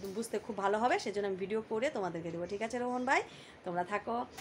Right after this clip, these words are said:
আর আমার রা-, আরেকটা ভাই আছে, রায় আমার ভাই, ও বাবা, ও ওর যদি গরুর কিছু হয়, আমাকে ফোন, মানে, আমাকে ফোন তো না, কমেন্টে লিখবে যে, "দিদি ভাই, এটা হইলো।" আমার তো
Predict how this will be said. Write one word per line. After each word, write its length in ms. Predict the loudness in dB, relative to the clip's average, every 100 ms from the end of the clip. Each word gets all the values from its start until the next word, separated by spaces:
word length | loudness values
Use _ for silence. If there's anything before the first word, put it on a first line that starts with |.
| -14 -2
আর 120 | 4
আমার 240 | 6 6 6
রা-, 180 | 4 6
আরেকটা 240 | 2 2 4
ভাই 160 | 6
আছে, 160 | 6 6
রায় 200 | 6 6
আমার 160 | 4
ভাই, 160 | 4 4
ও 140 | 4
বাবা, 400 | 4 6 6 8
ও 180 | 6 6
ওর 60 | 2 0
যদি 120 | 2 2
গরুর 180 | 2 -2
কিছু 140 | 0 4
হয়, 120 | 6
আমাকে 280 | 6 4 0
ফোন, 120 | 0 0 2 2
মানে, 140 | 4 4 4
আমাকে 220 | 2 0 -2
ফোন 120 | -4 -2
তো 60 |
না, 140 | 0 0 -2 -14 -18 2
কমেন্টে 280 | 4 4 2
লিখবে 240 | 0 2 2
যে, 100 | 2
"দিদি 160 | 2 6
ভাই, 140 | 6 8
এটা 100 | 4 4
হইলো।" 140 | 2
আমার 180 | 2
তো 80 | 2